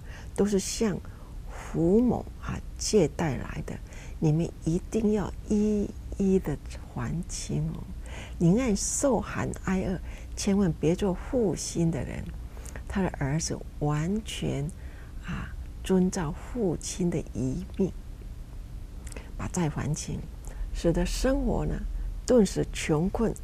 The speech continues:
而无依靠。有一天呢，忽然在枯井，啊，井，那个枯，枯掉了的井中找到两千两银子，上面刻有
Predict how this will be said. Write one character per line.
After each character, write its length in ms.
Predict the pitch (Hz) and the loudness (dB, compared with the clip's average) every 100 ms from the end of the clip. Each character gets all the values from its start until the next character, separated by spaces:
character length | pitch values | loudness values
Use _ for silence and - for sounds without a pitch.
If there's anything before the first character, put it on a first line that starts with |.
| - | -2
而 200 | 143 160 | 0 0
无 200 | 135 147 | 0 -2
依 200 | 165 160 | 0 0
靠。 260 | - 185 170 - - - - - - - - | -2 -6 -8 -10 -10 -10 -10 -10 -10 -8 -2
有 220 | 165 165 | 0 0
一 60 | |
天 360 | 190 - 214 208 | -2 -2 0 0
呢， 220 | 202 190 - - - - | 0 -4 -6 -10 -12 -10
忽 180 | - 196 | 0 2
然 180 | 180 185 | 2 2
在 160 | 196 - - | 0 -2 2
枯 280 | 240 247 | 6 6
井， 240 | 240 - - - - - - - | 4 0 -6 -6 -10 -10 -10 -8
啊， 180 | - 165 - - - - - | -8 -8 -8 -10 -10 -8 -4
井， 320 | - 139 113 - | 0 0 0 -4
那 120 | 202 202 | 0 0
个 120 | 185 - | 0 -4
枯， 340 | - 226 240 240 - - - - | 0 2 2 0 -6 -8 -8 0
枯 240 | 247 247 | 6 6
掉 160 | 262 214 | 6 4
了 100 | 165 | 2
的 120 | 165 | 0
井 240 | - - - | -2 -2 -2
中 240 | - 214 214 - - - - | -2 -2 -2 -6 -8 -6 0
找 220 | - - | 0 2
到 180 | 226 190 | 0 4
两 320 | 170 160 120 - - | 6 4 2 -4 -6
千 440 | - - 220 220 | -6 0 2 2
两 180 | 202 - - - | 0 -2 -6 -4
银 280 | 139 131 165 | -2 0 0
子， 200 | - - - - - - | -2 -4 -8 -10 -10 -8
上 300 | - - 208 | -4 2 4
面 180 | 185 180 - | 4 4 0
刻 240 | - 233 | 0 4
有 140 | 214 | 4